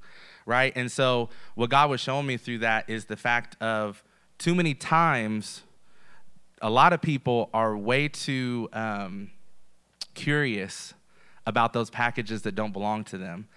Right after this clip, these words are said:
They take 'em in, they open 'em up, they, "What is this? Ooh, maybe this is for me." And they're looking at it because,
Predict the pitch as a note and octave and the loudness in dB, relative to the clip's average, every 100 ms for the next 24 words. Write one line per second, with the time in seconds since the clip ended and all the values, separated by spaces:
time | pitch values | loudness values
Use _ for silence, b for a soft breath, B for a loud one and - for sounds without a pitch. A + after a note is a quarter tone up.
0 | B B B A2+ A#2 - C3 D#3 D3 C3+ | B B B -2 -2 2 2 2 0 0
1 | C3 C3 D3 C#3+ _ _ _ B B - | 0 -2 -6 -8 _ _ _ B B 0
2 | A2 A2+ C3 C3+ C#3 C#3 B2+ C3 - - | 2 4 2 2 2 2 2 0 -6 -16
3 | - A2 A2+ - A2 D3+ D3+ - E3 A2+ | -14 -12 -12 -8 -4 -4 -4 -4 -4 -6
4 | - - F3+ C#3+ E3+ G3 F3+ - G3+ - | -8 -2 0 0 -2 -2 0 0 0 -2
5 | A#2+ A2+ G#2 G2+ B B B - B2+ A#2+ | -4 -2 -2 -4 B B B -2 0 2
6 | C#3+ F3 C#3 B2 A#2 G2+ G#2+ A#2+ A2+ A2 | 2 2 2 4 2 0 -2 2 2 2
7 | G#2+ - | -2 -8